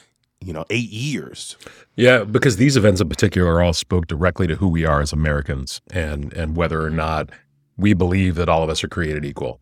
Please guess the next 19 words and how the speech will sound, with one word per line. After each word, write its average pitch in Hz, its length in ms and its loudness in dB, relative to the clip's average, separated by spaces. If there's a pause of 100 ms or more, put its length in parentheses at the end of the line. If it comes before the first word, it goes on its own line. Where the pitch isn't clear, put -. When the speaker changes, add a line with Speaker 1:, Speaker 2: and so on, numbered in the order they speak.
Speaker 2:
I 87 40 -10
mean, 85 200 -2
it 82 60 -2
was 82 300 -4 (280)
basically 90 420 -2
two 107 160 0
hundred 85 160 0
forty-five 87 500 0
years 82 280 0
of 78 80 -2
American 78 260 0
history 85 320 -6
just 76 160 -8
swirling 80 380 0
around 78 220 0
at 67 100 -6
once. 73 460 -6 (220)
Uh, 73 420 -10 (320)
Speaker 1:
Mm. 76 180 -16